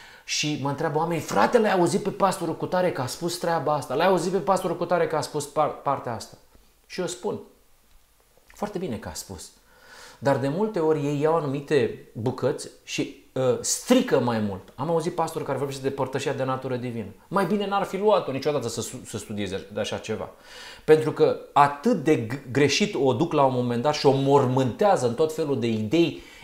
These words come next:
echilibrate și echidistante ca să nu creează, să meargă în extreme, încât mai mult a stricat decât a făcut uh, bine. Ei sunt echilibrați. Nu, ei fac rău, ei sunt neutri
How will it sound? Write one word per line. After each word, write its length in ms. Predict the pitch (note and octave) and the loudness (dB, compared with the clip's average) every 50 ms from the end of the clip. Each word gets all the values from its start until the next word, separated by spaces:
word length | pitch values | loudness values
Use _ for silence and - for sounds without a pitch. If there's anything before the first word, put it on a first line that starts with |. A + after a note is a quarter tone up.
| - - - | -18 -2 6
echilibrate 1300 | F#3+ G3 F#3+ F#3 - - - F3+ D#3 D3 C#3 C#3+ C#3 A#2+ G#2+ - D#3 F3 F3 E3+ E3+ F3 - - - C3 | 6 6 6 6 0 -4 -2 0 0 0 2 0 0 0 0 0 0 2 2 2 0 -2 -4 -2 -2 -2
și 280 | A#2 - - C#3+ C#3+ C#3+ | 0 0 -2 -2 -2 2
echidistante 1300 | E3 E3+ F3 F3 - - E3+ C#3+ B2 C#3+ C#3+ - - - - - - G3+ F#3 F#3+ F#3 F3 - - C#3+ C#3 | 4 4 4 4 2 -4 -4 -4 -2 -2 0 0 0 0 0 0 2 4 4 4 4 2 2 0 -2 2
ca 140 | - C#3+ | 2 0
să 120 | C3+ - C3+ | 0 0 -2
nu 120 | B2+ C#3+ | -4 -4
creează, 560 | C#3+ - C#3 C#3 C#3 C#3 C#3 C3 A#2+ C#3 C#3+ C#3 - - - - | -4 -2 0 2 2 2 2 2 2 0 0 0 -2 -10 -16 -12
să 140 | - - B2 | -2 -2 0
meargă 340 | A2+ B2 C3+ C#3 C#3 C#3 C3+ | 0 2 0 0 0 0 0
în 60 | C3 | 0
extreme, 440 | B2+ B2+ - - - F3 F#3 F3 D#3 | -2 -4 -4 -6 -6 -6 -6 -4 -6
încât 200 | C#3+ C#3 D#3+ D3 | -6 -6 -6 -6
mai 100 | D3 C#3 | -4 -4
mult 180 | D#3 D#3+ D#3 | -4 -4 -6
a 40 | D#3 | -6
stricat 520 | B2 - - C3+ C3+ C3+ - D#3 C3 - - | -8 -6 -6 -6 -6 -4 -4 -6 -6 -4 -8
decât 240 | G#2+ - G2+ - | -10 -10 -8 -10
a 60 | F#2 F#2 | -10 -10
făcut 360 | - G#2 - - G#2 - - - - _ _ _ _ - | -8 -10 -8 -8 -12 -12 -12 -20 -20 _ _ _ _ -8
uh, 360 | - A2+ G#2 G2 F#2+ F#2 F2+ F2+ - _ | -6 -6 -4 -4 -6 -10 -12 -14 -16 _
bine. 380 | - A2 G#2 A#2 A2+ G2+ G2 - - - | -10 -8 -8 -6 -8 -8 -10 -12 -14 -10
Ei 100 | - E3+ | -10 -8
sunt 200 | E3+ - E3+ - | -8 -8 -10 -8
echilibrați. 840 | - D#3 - - C#3+ B2 B2 G#2+ A2 - C3 C3 A2+ G#2 - - - - _ _ | -10 -10 -10 -10 -8 -8 -6 -6 -6 -6 -6 -6 -6 -8 -10 -16 -18 -18 _ _
Nu, 280 | - F3 - - - - | -12 -10 -10 -10 -12 -8
ei 120 | - D3 C#3+ | -6 -6 -4
fac 240 | - E3+ D#3 - - | -2 -2 -2 0 0
rău, 260 | - D#3+ E3 D3+ C3+ | 0 0 0 0 0
ei 100 | C3+ C3 | -2 -4
sunt 180 | - D3+ C3+ | -4 -4 -6
neutri 540 | C3+ C#3 C#3+ C#3+ D#3+ F3+ - - A#2 A2 - | -4 -4 -4 -2 -2 -2 -4 -4 -6 -8 -10